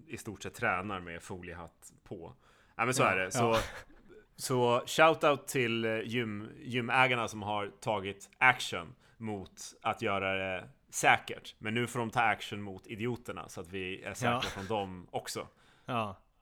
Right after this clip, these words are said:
Speaker 2: ja.
Speaker 1: Tycker jag. Men
Speaker 2: Vad skulle
Speaker 1: jag
Speaker 2: det
Speaker 1: måste
Speaker 2: kräva-,
Speaker 1: säga
Speaker 2: vad skulle det behöva, skulle det behöva vara liksom väktare som driver runt där inne och, och plockar bort de som be-, inte kan bete sig?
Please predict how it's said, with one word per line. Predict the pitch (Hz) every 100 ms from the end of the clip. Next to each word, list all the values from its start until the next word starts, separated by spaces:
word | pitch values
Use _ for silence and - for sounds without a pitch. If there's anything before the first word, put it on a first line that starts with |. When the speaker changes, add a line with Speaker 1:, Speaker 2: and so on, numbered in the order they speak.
| _
Speaker 2:
ja. | 117 110
Speaker 1:
Tycker | 98
jag. | 90 - _ - - -
Men | 135 143
Speaker 2:
Vad | 156
skulle | 147
Speaker 1:
jag | 147
Speaker 2:
det |
Speaker 1:
måste | 143
Speaker 2:
kräva-, | 214 151
Speaker 1:
säga | 143
Speaker 2:
vad |
skulle | - 190 175
det | 175
behöva, | 156 170 170 170
skulle | 160 180 180
det |
behöva | 165 170 170 156
vara | 165 151 123 165
liksom | 147 117 - 127 120 117 113
väktare | 160 - - - 214 233
som | - 110 110 127
driver | 143 123 117 113
runt | 107 101 95
där | 110 110
inne | 104 104
och, | 107 127 - - -
och | 139
plockar | - 120 113
bort | 139 - -
de | 101 101
som | 110
be-, | 104 101
inte | 113 -
kan | 98 104
bete | 104 147 131
sig? | - -